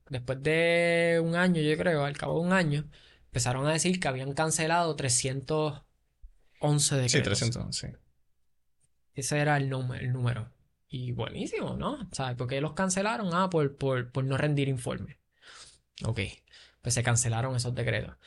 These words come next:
Speaker 1: Entonces yo empecé a escuchar que cada vez que se le hacía la pregunta en distintas partes, ¿verdad? Momentos, este, eh, a, ya sea a Sidre o a Fontán o a alguien de, del dide,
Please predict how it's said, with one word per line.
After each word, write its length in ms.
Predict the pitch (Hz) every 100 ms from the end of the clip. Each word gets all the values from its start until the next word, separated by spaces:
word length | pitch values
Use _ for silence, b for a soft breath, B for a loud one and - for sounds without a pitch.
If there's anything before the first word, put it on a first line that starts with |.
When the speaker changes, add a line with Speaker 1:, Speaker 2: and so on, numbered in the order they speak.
| B B B B
Speaker 1:
Entonces 320 | B 202 226
yo 60 | 185
empecé 260 | - 196 165
a 40 |
escuchar 520 | - 247 - 233 165
que 100 | 170
cada 240 | 147 139 135
vez 200 | 143 147
que 160 | 196
se 140 | 185 208
le 80 | 208
hacía 340 | 202 208 208
la 140 | 202
pregunta 500 | 196 190 196 202 196
en 100 | 156
distintas 420 | 139 131 143 147 175
partes, 440 | 190 180 175 175
¿verdad? 260 | 160 165 185
Momentos, 440 | 165 170 180 139 123 -
este, 1040 | 147 - 156 143 139 135 127 120 - - _
eh, 300 | - - - - -
a, 400 | 147 139 - -
ya 200 | 151 123
sea 140 | 165
a 20 | 165
Sidre 560 | - 175 185 160 151
o 160 | 143 131
a 60 | 123
Fontán 600 | 123 120 165 175 170 139
o 80 |
a 60 | 123
alguien 280 | 127 151 165
de, 240 | 170 170
del 260 | 160 165 165
dide, 440 | 220 196 160 151